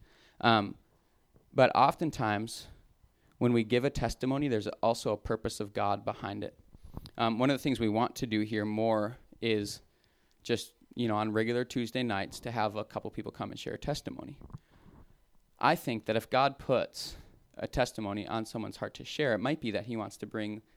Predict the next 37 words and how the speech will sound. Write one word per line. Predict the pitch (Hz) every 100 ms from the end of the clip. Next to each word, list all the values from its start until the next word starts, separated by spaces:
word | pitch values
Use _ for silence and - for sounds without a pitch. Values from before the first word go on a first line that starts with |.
| _
the | -
same | 117 113 104
breakthrough | 101 107 - - 101
in | 104
someone | 101 101
else's | - - -
life. | 113 113 - - _ _ _ _ _ _
Wouldn't | 131 123
that | 139
be |
cool? | 127 147 - - - -
So | 147
he | 143
puts | 131 170 175
a | 139
testimony | - 160 - 123
on | 117
someone's | - 127 123
heart, | - 107 107 - - - _
and | -
they | 135
come | - 127
up | 110
and | 123
be | 110
like, | 107 107 -
"This | 135 143
happened | 165 135 123 113
this | 117 123
week. | 123 107 - - - - _
You | 120
know, | 110
I | - 135
got | 127 113 -
to, | 120 113 110 - - _
you | 120
know, | 110 104